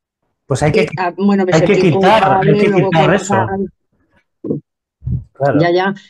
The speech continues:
Speaker 2: Sin te-, sin ser, sin ser culpables,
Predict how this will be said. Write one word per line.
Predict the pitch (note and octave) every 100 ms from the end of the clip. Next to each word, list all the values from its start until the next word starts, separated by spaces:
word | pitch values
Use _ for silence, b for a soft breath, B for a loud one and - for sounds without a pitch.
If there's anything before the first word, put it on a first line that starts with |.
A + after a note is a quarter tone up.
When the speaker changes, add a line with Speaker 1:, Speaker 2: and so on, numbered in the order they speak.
| B B _ _
Speaker 2:
Sin | - A#3+ A3+ G#3
te-, | C#4+ D4
sin | - A#3+ A3
ser, | - G#3 G#3
sin | - G3+ F#3
ser | D#3+ B3 C#4+
culpables, | C#4 A#3 G#3 C4 C4+ B3+ D#4